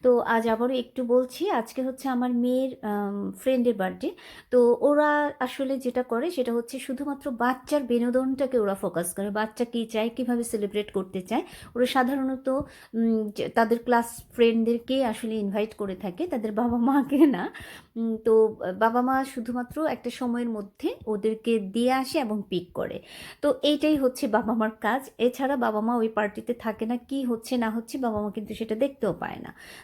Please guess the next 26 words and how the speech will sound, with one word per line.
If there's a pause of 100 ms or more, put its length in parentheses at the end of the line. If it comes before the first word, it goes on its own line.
তো
আমার
মেয়ের (240)
ফ্রেন্ডের (180)
বার্থডেটাতে
কিন্তু
সে
আবার
অ্যালাউ
করেছে
যে
বাবা
মাও
থাকতে
পারবে, (340)
কোনো
সমস্যা
নেই।
এবং
তারা
কিন্তু
তাহলে
জানাতে
হবে,
হ্যাঁ,
প্যারেন্টসরা